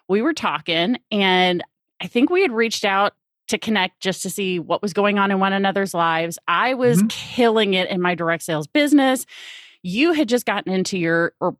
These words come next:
Speaker 1: had been coaching for a while. I don't remember. And I remember you asked me a question. You were like, "Where, where do you wanna go? What do you wanna do?" And I remember my answer to you shocked me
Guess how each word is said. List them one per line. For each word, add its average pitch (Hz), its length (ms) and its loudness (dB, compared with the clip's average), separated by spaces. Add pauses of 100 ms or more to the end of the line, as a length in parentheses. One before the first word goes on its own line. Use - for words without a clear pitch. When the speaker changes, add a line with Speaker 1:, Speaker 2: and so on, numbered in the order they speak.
Speaker 1:
had 208 240 -2
been 262 140 2
coaching 269 360 2
for 247 140 0
a 247 40 4
while. 240 240 4
I 185 80 -2
don't 190 160 0
remember. 185 440 2 (400)
And 233 100 2
I 226 60 2
remember 285 300 2
you 453 200 2
asked 214 280 -2
me 220 120 2
a 190 60 -2
question. 165 560 -2
You 175 60 -2
were 190 80 0
like, 185 200 0 (140)
"Where, 339 420 0 (420)
where 254 240 2
do 247 240 -2
you 226 220 0
wanna 147 220 0
go? 147 180 -2
What 208 260 0
do 214 120 -4
you 226 140 -2
wanna 170 240 2
do?" 139 200 -2
And 190 180 -2
I 190 60 2
remember 254 480 2
my 277 160 2
answer 175 420 -2
to - 140 -10
you 156 220 -2
shocked - 680 -4
me 110 360 -4